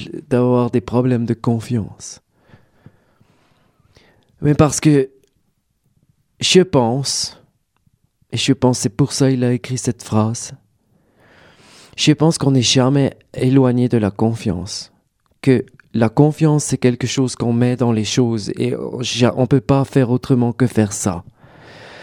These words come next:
Alors, avoir des problèmes de confiance, c'est pas possible parce que c'est là. Par contre, on peut avoir confiance en ses problèmes.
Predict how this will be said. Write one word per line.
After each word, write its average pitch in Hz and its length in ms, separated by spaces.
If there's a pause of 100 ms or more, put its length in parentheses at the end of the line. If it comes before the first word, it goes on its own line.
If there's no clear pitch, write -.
(260)
Alors, 139 340
avoir 151 240
des 143 120
problèmes 156 460
de 147 80
confiance, 151 600
c'est - 160
pas 139 140
possible 147 640 (240)
parce 120 240
que 143 100
c'est 139 280
là. 127 260 (720)
Par 185 220
contre, - 680 (1400)
on 135 120
peut 131 220
avoir 123 320
confiance 139 720
en 123 120
ses 120 180
problèmes. 104 680